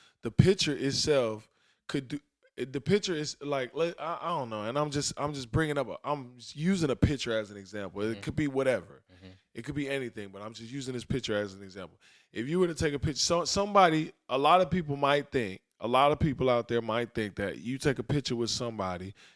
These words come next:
Speaker 1: you up. I took a picture with a, with a, with a, uh, with a well-known individual, and my shit went crazy for a little while. You know what I'm saying? And, and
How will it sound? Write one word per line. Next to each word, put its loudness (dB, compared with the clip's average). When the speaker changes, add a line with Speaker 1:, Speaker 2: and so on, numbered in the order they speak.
Speaker 1:
you 0
up. 6
I 6
took -2
a -10
picture -2
with -2
a, 2
with -2
a, 0
with 4
a, 0
uh, -4
with 0
a 2
well-known 0
individual, -4
and -6
my -4
shit -4
went -8
crazy -8
for -20
a -14
little -16
while. -16
You -8
know -6
what -8
I'm -12
saying? -4
And, -6
and -6